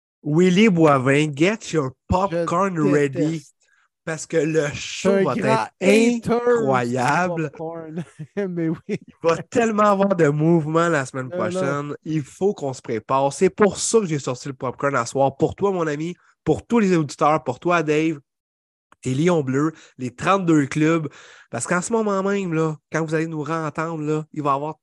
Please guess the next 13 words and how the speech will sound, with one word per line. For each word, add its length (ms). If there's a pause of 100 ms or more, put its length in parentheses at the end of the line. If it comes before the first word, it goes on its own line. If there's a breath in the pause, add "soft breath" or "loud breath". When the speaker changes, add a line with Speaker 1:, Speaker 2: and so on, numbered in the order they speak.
(140)
Speaker 1:
tellement 440
eu 120
de 60
mouvement 800 (640 soft breath)
qu'on 200
va 160
pouvoir 340
donner 560
un 60
peu 180
nos 180
impressions, 640
là. 200